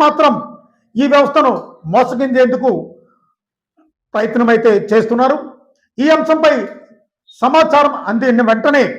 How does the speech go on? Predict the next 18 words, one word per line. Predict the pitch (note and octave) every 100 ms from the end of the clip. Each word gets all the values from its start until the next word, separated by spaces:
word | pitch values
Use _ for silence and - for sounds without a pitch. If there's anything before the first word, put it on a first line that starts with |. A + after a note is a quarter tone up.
| - - _ _ _ B3
కొత్తవలస | A#3+ D4 C#4 C#4 F3+ - - - _ _ _ _ _ -
మండల | G#3+ C4+ C#4+ F#3 C#3+ - - _ _ _ _ _ -
ఆర్ఐ | A#3 C#4+
అయినటువంటి | B3+ B3+ B3 B3 A3 - - - _ _ _ - - - _
షణ్ముఖ్ | C4+ C#4 D#4+ B3+
గారికి | C4 A#3+ B3 F3+ - -
మనం | A#3+ A#3
వెంటనే | G#3 G#3 G#3 D3 - _ _ _
తెలియజేయడం | A3 B3 F#3+ A#3+ A#3+
అయింది. | A#3 B3 E4 - _
అయితే | A#3+ C4+ C#4
ఆయన | B3+ C#4 G#3 - - _ A#3+
తక్షణమే | C4+ D4+ D#4+ D#4
స్పందించి | D#4 A#3+ A3+ B3 B3+ F#3+
ముఖ్యంగా | F#3+ A3+ B3+ A3 D3+ - _ _ _ _ -
సైట్ | C4+ C4 C4+
తనిఖీకి | B3+ C4 B3
అయితే | A#3 B3+